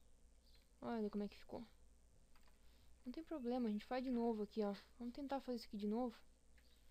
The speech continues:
Essa parte aqui. Tive um problema aí, não sei se é do... Vamos ver aqui. Mas esse aqui tá correto, ó.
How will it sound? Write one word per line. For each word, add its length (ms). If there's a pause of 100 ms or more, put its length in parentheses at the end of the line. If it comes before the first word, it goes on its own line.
(520)
Essa 140
parte 320
aqui. 280 (3500)
Tive 140
um 40
problema 460
aí, 80
não 120
sei 140
se 120
é 40
do... 380 (1600)
Vamos 260
ver 140
aqui. 260 (1700)
Mas 120
esse 80
aqui 80
tá 120
correto, 480
ó. 100